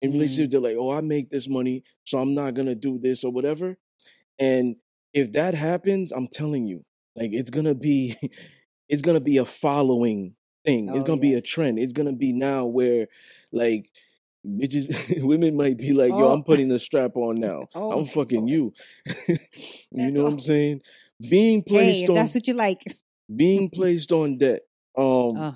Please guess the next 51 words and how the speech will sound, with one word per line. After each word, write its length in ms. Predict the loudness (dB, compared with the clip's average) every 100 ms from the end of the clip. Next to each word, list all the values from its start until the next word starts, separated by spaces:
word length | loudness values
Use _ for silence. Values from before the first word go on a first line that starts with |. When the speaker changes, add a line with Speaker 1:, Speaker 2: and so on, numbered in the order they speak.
| -2
Speaker 1:
finances, 600 | 2 4 2 0 -2 -6
student 320 | 0 2 2
loans, 320 | 0 0 -2 -2
mortgages, 560 | 0 0 0 -4 -6 -4
this 140 | -2
is 140 | -2 -2
all 180 | -4
part 220 | -4 -4 -2
of 60 |
the 60 | -6
plan. 320 | -2 -2 -2 _ -20 -20 -20 -18 0
So 140 | 4
I'm 120 | 4 4
gonna 160 | 0
give 160 | 0 0
you 60 |
an 80 | 0
example. 400 | 0 0 -2 -2
When 100 | -2
I 60 | -2
was 140 | -2
a 60 | -4
general 240 | -4 -4 -2
manager 360 | -2 -4 -4
at 80 | -2
a 60 | -4
gym, 360 | -2 -2 -4 _ _ _ _ _ _ _ _ _
when 240 | -6 -2 0
I, 240 | 0 -2
when 140 | -2 0
we'd 160 | 0
have 220 | 0 -4 -2
these, 260 | -4 -4
um, 460 | -4 -4 -4 -8 -12 _ _ -10
when 100 | -4
we'd 120 | -4
have 200 | -4 -6
these, 240 | -4 -2 -2
uh, 240 | -2 -2 -6
conferences, 640 | -6 -4 -4 -4 -4 -6 -10 _ _ _ _ _ _ _ _ _ _ -6
E 180 | 0 4
F 300 | 4 4 -4
T, 340 | -2 0 0 -2
do 100 | -2
you 60 |
know 80 | -2
what 120 | -2
E 140 | -2 -4
F 160 | -4
T 240 | -8 -6 -6
is? 240 | -8 -12